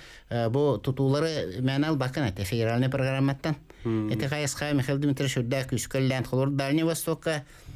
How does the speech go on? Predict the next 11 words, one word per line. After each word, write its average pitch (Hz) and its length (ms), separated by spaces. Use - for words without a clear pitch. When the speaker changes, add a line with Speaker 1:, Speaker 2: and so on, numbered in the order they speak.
Speaker 1:
төрт 190 240
миллиард 165 440
аракачы 143 320
тутуы 147 360
көрүләре 147 500
була 143 300
ике 131 200
миллиардны 139 560
хакайры 120 400
бихилар 101 320
дибит. - 200